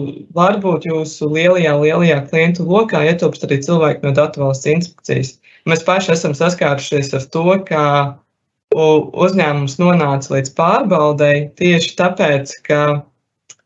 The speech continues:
e, kāds no inspekcijas klientiem bija arī uzņēmuma klients un bija saskāries ar kā, ar zināmām neatbilstībām, ā, izmantojot, ā, uzņēmuma pakalpojumu. Un galu galā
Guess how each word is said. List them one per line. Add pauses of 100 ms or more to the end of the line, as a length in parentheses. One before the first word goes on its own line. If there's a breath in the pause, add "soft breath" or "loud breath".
(220)
e,
kāds
no
inspekcijas
klientiem
bija
arī (300)
uzņēmuma
klients
un
bija
saskāries
ar
kā,
ar (160)
zināmām
neatbilstībām, (680)
ā, (300)
izmantojot,
ā, (240)
uzņēmuma
pakalpojumu. (440)
Un
galu
galā